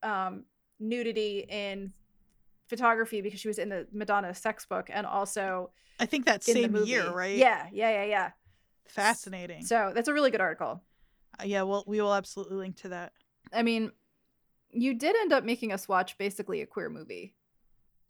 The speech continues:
Speaker 2: Yeah, this movie is absolutely, it's a queer, I, like, it's fully iconic for
Speaker 1: Well, it
Speaker 2: especially the drag
Speaker 1: Drag
Speaker 2: community.
Speaker 1: Race. Yeah, exactly. It's been, um, it was a challenge on Drag Race.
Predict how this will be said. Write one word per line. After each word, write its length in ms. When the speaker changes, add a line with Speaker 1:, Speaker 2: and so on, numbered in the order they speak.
Speaker 2:
Yeah, 140
this 200
movie 240
is 140
absolutely, 720
it's 240
a 40
queer, 640
I, 220
like, 260
it's 240
fully 480
iconic 640
for 520
Speaker 1:
Well, 200
it 40
Speaker 2:
especially 400
the 120
drag 320
Speaker 1:
Drag 140
Speaker 2:
community. 440
Speaker 1:
Race. 60
Yeah, 300
exactly. 720
It's 220
been, 500
um, 400
it 20
was 160
a 40
challenge 380
on 120
Drag 260
Race. 480